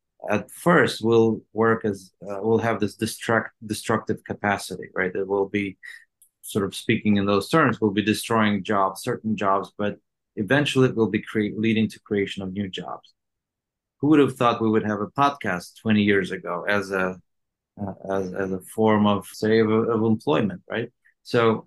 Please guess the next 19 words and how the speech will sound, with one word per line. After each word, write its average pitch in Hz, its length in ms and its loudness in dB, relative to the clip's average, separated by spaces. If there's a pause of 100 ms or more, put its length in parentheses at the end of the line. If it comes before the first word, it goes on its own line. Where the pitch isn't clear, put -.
uh, 76 260 -18
or 104 640 0 (180)
the 95 100 -6
influencers 104 640 -2
and 98 140 -4
such, 90 320 -4 (180)
those 110 200 4
are 98 200 0
common 101 380 2
use, 92 240 0
commonly 101 360 0
used 92 220 0
examples. 104 640 -4 (800)
And, 110 300 6
um, 113 380 4 (340)
since 110 280 -2
you 110 40 4
mentioned 117 380 2
Keynes, 113 540 0